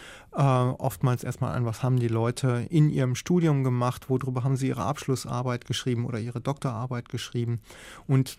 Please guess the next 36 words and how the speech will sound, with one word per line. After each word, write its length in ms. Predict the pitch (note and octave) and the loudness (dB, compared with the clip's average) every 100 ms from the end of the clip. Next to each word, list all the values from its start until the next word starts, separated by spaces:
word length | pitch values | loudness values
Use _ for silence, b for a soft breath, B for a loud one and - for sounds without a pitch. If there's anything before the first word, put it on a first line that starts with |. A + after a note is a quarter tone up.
| - | 0
arbeite 360 | B2 C#3+ C#3 | 2 4 4
mich 140 | C3 - | 0 2
dann 120 | B2 | 0
quasi 320 | A2+ B2 B2+ | 0 -2 -2
von 220 | - A#2+ | -2 -2
da 160 | A2+ B2 | 0 0
aus 220 | - A#2 | -2 -6
durch 200 | - A#2 | -8 -8
die 100 | - | -8
Bewerbungsunterlagen. 1120 | A2+ A2+ G#2 G#2+ G#2+ - - - - - - C3 | -8 -6 -6 -6 -8 -10 -12 -10 -12 -10 -8 -4
Dann 320 | A#2 C3 D#3 | 2 4 4
wähle 220 | C3+ C#3 | 4 2
ich 120 | C3 - | 0 -4
die 120 | - | -6
Personen 560 | B2+ B2 B2 B2+ B2+ | -4 -2 0 0 -2
aus, 400 | A#2+ A#2+ B2 - - - | -2 -2 -2 -6 -8 -2
ähm, 300 | A#2+ A#2+ A2+ | 0 0 -2
die 80 | |
ich 80 | A2+ | -4
zum 160 | - A2 | -4 -4
Vorstellungsgespräch 1040 | C3 D3 F3 D#3+ D3+ D3+ - - C3+ - | -2 -4 -2 -2 -2 -6 -6 -4 -4 -4
einlade. 440 | C3 C3+ C#3 C3+ A2 | -4 -2 -2 -2 -4
Auch 120 | A2 | -4
da 200 | B2+ B2 | -6 -4
gibt 200 | B2 - | -6 -8
es 140 | - | -8
einen 120 | C#3 | -8
klaren 440 | - - B2 F3 F3+ | -6 -2 0 2 0
Fragenkatalog, 920 | - C3 D#3 D#3 D3 D3 C#3+ D3 D#3+ B B B B B | 0 0 2 0 -2 0 2 2 0 B B B B B
der 320 | C3 B2+ B2 - | 0 2 0 0
allen 320 | C#3 D#3+ D#3+ | 4 4 4
Bewerberinnen 540 | C3+ B2 C3 B2+ B2 | 4 2 2 0 0
und 100 | A#2+ | 0
Bewerbern 540 | A#2+ A2+ A2+ B2 A#2 A2 | 0 0 0 -2 -4 -2
gleichermaßen, 960 | G#2+ A2 A#2+ A2 G#2+ A2 A2+ G#2 A2+ - | -2 -2 -2 -2 -4 -4 -2 -2 -4 -4
ähm, 420 | A#2+ A#2 A2+ A2 | -2 0 0 -2